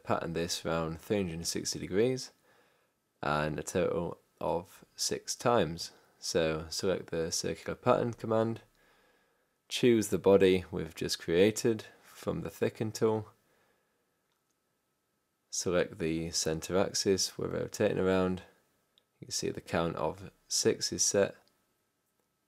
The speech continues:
Then when that's all done, press OK. And it might take a short while to compute, but we should now have something that starts to look a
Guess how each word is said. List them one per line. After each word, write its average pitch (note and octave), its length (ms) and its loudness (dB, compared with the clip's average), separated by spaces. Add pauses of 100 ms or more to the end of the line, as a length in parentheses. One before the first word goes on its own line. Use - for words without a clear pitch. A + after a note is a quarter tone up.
(560)
Then E2 280 -6
when E2 100 -10
that's E2 300 -4
all F2+ 140 -2
done, A#2 400 2
press - 260 -4
OK. A#2 480 -2 (2250)
And E2+ 100 -4
it D2 60 -6
might D#2+ 200 -4
take E2 400 -6
a E2 360 -4
short - 300 0
while E2+ 260 -2
to - 100 -12
compute, G#2+ 520 -6 (240)
but F2 280 -4 (960)
we G2 140 -6
should F2 220 -10
now F#2 260 2
have F2 340 -2
something F2+ 440 -4
that - 140 -6
starts - 360 -2
to F2+ 120 -6
look F#2 240 -8
a F2 220 -6